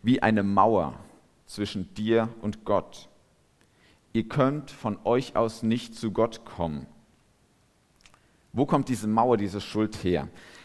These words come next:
Der Urzustand in der Bibel ist eigentlich klar. Der Mensch ist gut, sehr gut, nach Gottes Bild geschaffen.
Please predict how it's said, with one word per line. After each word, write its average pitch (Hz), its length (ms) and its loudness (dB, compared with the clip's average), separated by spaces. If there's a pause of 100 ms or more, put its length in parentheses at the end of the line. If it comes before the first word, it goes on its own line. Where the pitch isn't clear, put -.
(140)
Der 104 200 4 (180)
Urzustand 143 680 2
in 113 120 -2
der 107 80 6
Bibel 123 520 0 (360)
ist - 320 -2 (340)
eigentlich 120 680 2
klar. 80 420 -2 (180)
Der 82 100 2
Mensch 131 260 0
ist - 160 -10
gut, 240 340 -6 (400)
sehr - 380 2
gut, 104 260 -6
nach 117 240 0
Gottes 170 300 -2
Bild 139 240 0
geschaffen. 92 460 -4